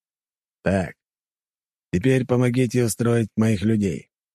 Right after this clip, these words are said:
Сразу говорю, что платить мы ни за что не будем, и всё обеспечение ложится на вас".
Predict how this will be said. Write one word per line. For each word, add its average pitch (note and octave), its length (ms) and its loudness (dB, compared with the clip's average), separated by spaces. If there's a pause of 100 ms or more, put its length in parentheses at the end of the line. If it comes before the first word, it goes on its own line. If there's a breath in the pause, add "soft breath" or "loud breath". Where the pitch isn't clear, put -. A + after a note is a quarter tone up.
Сразу A#2 500 2
говорю, A#2+ 300 2
что G#2+ 180 -2
платить A2+ 400 -2
мы A2+ 100 2
ни A2+ 100 2
за G#2+ 140 2
что A#2 180 -2
не A#2 100 2
будем, A#2 400 2
и G2+ 40 0
всё A#2 220 0
обеспечение A2 600 0
ложится A2+ 400 -2
на A#2 120 0
вас". A2 320 -4